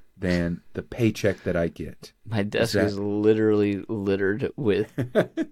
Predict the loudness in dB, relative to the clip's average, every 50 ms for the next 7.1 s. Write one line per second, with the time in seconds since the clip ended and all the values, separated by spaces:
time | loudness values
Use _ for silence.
0 | -10 -20 -20 -20 -20 -20 -20 -18 -14 -8 -2 0 0 0 0 0 -2 -2 -4 -4
1 | -6 -8 -14 -18 -20 _ _ _ -20 -20 -20 -12 -4 0 0 0 0 -2 -10 -20
2 | -20 _ _ _ _ -20 -20 -20 -20 _ _ _ -8 -4 0 2 2 2 2 0
3 | -4 -10 -18 -20 -20 _ _ -8 -2 2 2 2 2 0 -6 -8 -10 -8 -6 -6
4 | -6 -4 -6 -6 -8 -10 -14 -20 -20 -20 -20 _ -20 -18 -14 -6 -2 0 0 0
5 | -2 -10 -14 -12 -12 -12 -10 -2 2 4 4 4 4 0 -2 -4 -4 -6 -6 -4
6 | -2 -2 -2 -4 -4 -6 -6 -8 _ _ _ -2 -2 0 0 -2 -6 -6 -8 -12
7 | -12